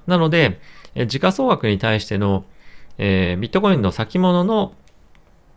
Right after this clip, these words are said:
あの、総縦玉ですかね、に関しては、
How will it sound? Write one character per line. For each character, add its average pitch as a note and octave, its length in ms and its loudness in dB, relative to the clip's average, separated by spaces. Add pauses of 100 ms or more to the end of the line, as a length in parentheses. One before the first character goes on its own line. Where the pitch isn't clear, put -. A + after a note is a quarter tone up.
(180)
あ G#2+ 140 0
の、 G2+ 180 2
総 D#3+ 520 0 (880)
縦 C3+ 240 -2
玉 G#2 160 0 (180)
で G#2+ 80 -12
す - 80 -18
か A#2+ 100 -4
ね、 C#3 180 -2 (140)
に C3+ 200 -6
関 D3+ 200 2
し C#3+ 60 -6
て D3+ 100 0
は、 F3 320 0